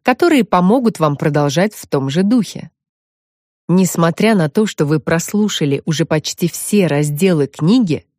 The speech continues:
вы находитесь в самом начале пути к здоровому образу питания.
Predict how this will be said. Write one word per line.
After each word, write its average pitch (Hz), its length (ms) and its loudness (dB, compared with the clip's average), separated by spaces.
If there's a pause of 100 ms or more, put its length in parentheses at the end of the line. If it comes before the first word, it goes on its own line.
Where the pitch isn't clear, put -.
(360)
вы 180 200 2
находитесь 214 840 0
в - 60 -20
самом 220 560 2
начале 190 420 2
пути 185 380 -2
к 165 80 -6
здоровому 147 800 0
образу 139 460 -2
питания. 123 600 -6